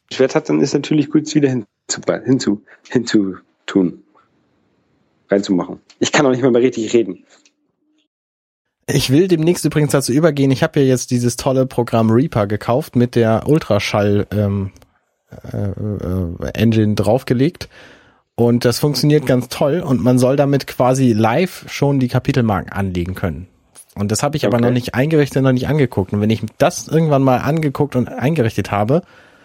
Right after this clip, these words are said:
Speaker 2: äh, dann werde ich das gleich während der Aufnahme machen und da gar keine Schwierigkeiten mehr mit haben. Da freue ich mich schon sehr drauf.
Speaker 1: Dann ist es,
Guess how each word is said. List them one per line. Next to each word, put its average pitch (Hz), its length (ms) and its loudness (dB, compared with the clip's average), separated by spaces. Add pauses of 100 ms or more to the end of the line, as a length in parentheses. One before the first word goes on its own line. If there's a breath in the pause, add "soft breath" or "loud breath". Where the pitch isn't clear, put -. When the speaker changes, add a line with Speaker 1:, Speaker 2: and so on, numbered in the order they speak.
(400 soft breath)
Speaker 2:
äh, 113 280 4
dann 117 340 2
werde 110 140 2
ich - 80 -2
das - 240 -4
gleich 110 360 0
während 107 280 -2
der 104 280 0
Aufnahme 98 320 0
machen 95 280 0
und 95 160 -4
da 98 80 2
gar 110 160 0
keine 120 200 0
Schwierigkeiten - 440 -2
mehr 85 100 -4
mit 80 180 -8
haben. 80 380 -6
Da 101 180 -2
freue 104 200 0
ich 98 40 -6
mich 101 120 -6
schon 95 120 -4
sehr 98 120 2
drauf. - 340 -6 (580)
Speaker 1:
Dann 151 220 0
ist 156 120 0
es, 160 100 2